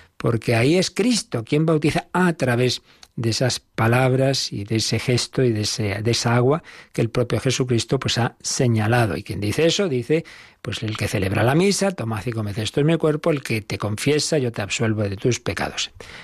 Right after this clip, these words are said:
Eso es lo que se llama la eficacia ex opere operato, es decir, por sí mismo del sacramento, más allá de que el ministro de ese sacramento personalmente, eh, sea mejor o peor, viva las cosas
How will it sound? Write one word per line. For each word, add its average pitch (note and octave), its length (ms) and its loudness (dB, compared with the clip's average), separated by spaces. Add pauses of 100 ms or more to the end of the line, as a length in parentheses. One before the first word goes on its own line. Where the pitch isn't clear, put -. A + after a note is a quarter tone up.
(120)
Eso - 180 -2
es A2 100 2
lo A#2 120 2
que G#2 80 2
se A#2+ 60 0
llama B2 160 4
la A#2 140 2
eficacia C#3+ 720 0
ex - 340 -2
opere D3 500 0
operato, D3 460 0
es A#2 60 0
decir, A#2+ 240 0
por B2 180 2
sí - 160 2
mismo F#3+ 400 4 (360)
del B2+ 180 2
sacramento, C#3 760 2
más A#2+ 240 0
allá B2+ 280 2 (420)
de A2+ 260 0
que A2 380 0
el C3 160 4
ministro C3 920 2
de A2 200 -6
ese A#2 180 -4
sacramento C3+ 600 2
personalmente, B2 1000 0 (340)
eh, G#2 220 -4
sea A2+ 180 0
mejor A2+ 320 2
o C#3 80 0
peor, F3 280 2
viva A#2 220 0
las A#2 160 0
cosas - 380 -2